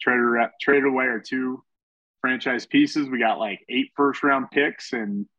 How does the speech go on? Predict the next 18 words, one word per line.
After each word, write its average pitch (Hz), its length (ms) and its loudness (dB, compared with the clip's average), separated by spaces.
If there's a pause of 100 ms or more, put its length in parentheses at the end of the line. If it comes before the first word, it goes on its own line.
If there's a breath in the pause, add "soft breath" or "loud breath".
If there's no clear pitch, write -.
(600)
a - 80 -6
handful 139 440 2
of 120 80 4
young 135 200 2
guys. 139 280 2
Let's 117 160 -8
go 127 120 0
rebuild. 98 520 -6
To 139 100 -6
me, 151 320 4 (140)
that 117 200 4
works 101 360 -6
'cause 101 400 -6 (460)
he's 160 140 2
probably 151 320 4
leaving 160 300 4
Utah 143 340 0
anyway. 110 320 -6